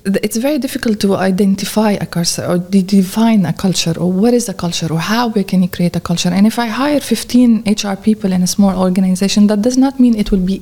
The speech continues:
easier for me to create a great workplace culture. The trick is maybe with one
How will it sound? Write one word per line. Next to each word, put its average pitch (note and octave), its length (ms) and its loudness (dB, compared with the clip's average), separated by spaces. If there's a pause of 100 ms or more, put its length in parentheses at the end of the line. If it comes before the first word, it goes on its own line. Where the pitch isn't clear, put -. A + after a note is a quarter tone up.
easier A#3+ 320 2
for F#3+ 240 -2
me F3+ 260 4 (240)
to G3 100 -2
create F#3+ 420 2
a F3 40 -2
great F3+ 560 -4
workplace F3+ 560 -2
culture. F3+ 400 -6 (520)
The G#3+ 100 0
trick C4+ 420 -4
is G3+ 320 2 (340)
maybe A#3+ 360 4
with C4+ 200 2
one A#3+ 460 2